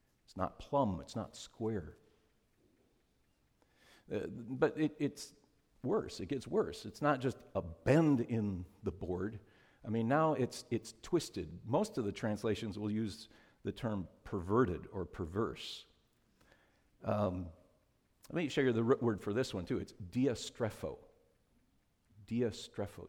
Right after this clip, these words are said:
distressed. Now, we, we pay a lot of money for distressed furniture. No. But this, it's even not just that. It, I mean, this is like, it's twisted.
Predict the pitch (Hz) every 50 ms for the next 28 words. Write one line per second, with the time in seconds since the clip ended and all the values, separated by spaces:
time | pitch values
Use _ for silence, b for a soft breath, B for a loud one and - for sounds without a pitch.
0 | - 98 - 110 101 - - - - 117 110 - - - - - _ - _ _
1 | _ _ _ _ _ _ _ _ _ _ _ _ _ _ _ _ _ _ _ _
2 | _ _ _ - - 117 110 107 110 - - 110 110 90 - - 104 101 101 -
3 | 120 110 104 107 101 98 92 95 101 131 139 - - - 92 78 82 - - -
4 | 117 - - - - - - 110 127 - - - - 67 - - _ _ - -
5 | 95 123 143 - - - - - - - - b b b b b b b b b
6 | b b b b b b b b b b b b _ _ _ _ _ _ _ _
7 | _ _ - - 110 110 131 131 139 196 202 - - - - 151 - - 160 165
8 | 160 139 127 117 120 135 139 123 - 117 104 123 98 107 101 104 104 95 - -
9 | - - - - - 127 127 113 - - 120 120 117 120 120 113 123 143 139 -
10 | 139 107 117 113 110 107 - 110 107 - - - - _ - - - - - 175
11 | 175 - - - - - 95 85